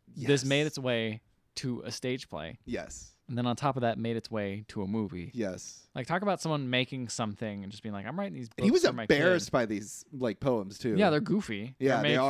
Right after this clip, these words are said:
Speaker 2: are.
Speaker 1: they're letters to his godchildren, apparently.
Speaker 2: Yeah, yeah, yeah.
Speaker 1: Um,
Speaker 2: He didn't really wanna publish 'em originally.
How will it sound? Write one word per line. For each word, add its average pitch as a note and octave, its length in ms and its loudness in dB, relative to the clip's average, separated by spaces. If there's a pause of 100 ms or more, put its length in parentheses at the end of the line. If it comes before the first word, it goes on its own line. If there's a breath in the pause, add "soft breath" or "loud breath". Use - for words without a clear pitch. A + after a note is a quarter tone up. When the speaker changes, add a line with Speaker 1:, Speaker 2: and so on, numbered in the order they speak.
(140)
Speaker 2:
are. - 60 -2
Speaker 1:
they're D3 120 4
letters D#3+ 260 4
to D#3 80 -2
his C3+ 100 0
godchildren, G#2 560 -2
apparently. F#2 400 -10
Speaker 2:
Yeah, A#2 180 0
yeah, G2 160 -2
yeah. F#2+ 260 -4
Speaker 1:
Um, A#2 160 2
Speaker 2:
He B2 80 4
didn't A#2+ 140 0
really A2+ 200 -2
wanna G#2 240 -6
publish G#2 340 -6
'em F2+ 200 -12
originally. G2 500 -10